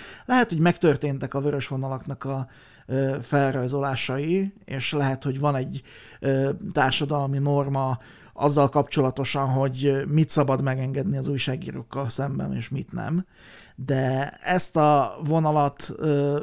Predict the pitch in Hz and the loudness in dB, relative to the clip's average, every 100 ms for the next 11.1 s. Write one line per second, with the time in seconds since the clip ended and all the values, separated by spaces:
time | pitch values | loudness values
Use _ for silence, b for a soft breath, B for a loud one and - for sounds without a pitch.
0 | 170 170 190 175 151 135 147 139 139 139 | 2 6 8 8 4 4 0 0 -2 -4
1 | 143 143 135 123 - 139 143 123 131 135 | -4 -4 -6 -8 -6 -4 -2 -4 -6 -6
2 | 135 143 139 139 139 135 135 127 B B | -2 0 0 0 -2 -2 -2 -4 B B
3 | B - 127 131 131 160 147 135 135 131 | B -2 0 0 2 4 4 2 0 0
4 | 131 151 147 135 131 127 - - - - | 4 4 4 0 -2 -2 -6 -12 -14 0
5 | 170 147 143 135 120 117 147 143 139 135 | 2 2 0 -4 -4 -2 2 4 4 2
6 | 131 135 123 139 135 127 117 135 127 87 | 0 -2 0 0 0 -2 -4 -6 -4 -4
7 | - - B B B - 123 127 - 185 | -4 -14 B B B -6 -4 -2 4 8
8 | 175 - 123 113 127 139 - - - - | 8 6 -4 -2 -2 -4 -8 -14 -12 -12
9 | - 156 143 139 - 135 139 131 135 143 | 2 4 6 4 2 0 0 -2 -2 -2
10 | - 135 143 151 - 147 139 131 131 135 | -4 0 2 2 0 -2 0 0 0 0
11 | 135 | -2